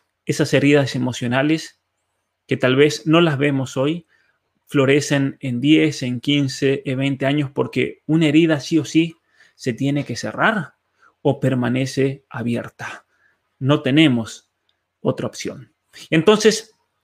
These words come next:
vamos a, en este curso vamos a explicar un poquito en este, en esta sesión de hoy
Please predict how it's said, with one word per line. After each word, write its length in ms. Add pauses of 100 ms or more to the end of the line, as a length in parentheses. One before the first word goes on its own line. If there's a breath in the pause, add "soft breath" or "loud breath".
(360)
vamos 440
a, 460
en 120
este 220
curso 320
vamos 260
a 40
explicar 340
un 100
poquito 380
en 80
este, 240
en 100
esta 200
sesión 400
de 80
hoy 220